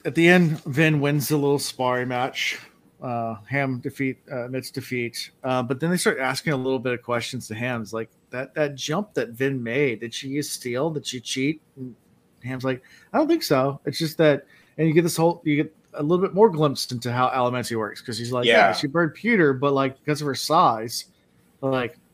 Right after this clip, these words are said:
Speaker 1: she can do more than someone as big as I can 'cause she has less mass."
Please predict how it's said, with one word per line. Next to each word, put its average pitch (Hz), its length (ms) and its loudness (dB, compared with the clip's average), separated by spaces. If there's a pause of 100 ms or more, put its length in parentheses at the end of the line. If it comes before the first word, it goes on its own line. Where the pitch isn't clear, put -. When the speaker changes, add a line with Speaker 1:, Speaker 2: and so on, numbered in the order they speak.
(300)
Speaker 1:
she 147 260 -2
can 139 220 -4
do 135 180 -2
more 127 480 -2
than 117 120 -4
someone 123 260 -6
as 110 80 -10
big 127 200 -6
as 117 100 -4
I 110 200 -6
can 113 240 -8
'cause 107 80 -16
she 107 180 -12
has 117 80 -4
less 117 200 -8
mass." 117 520 -8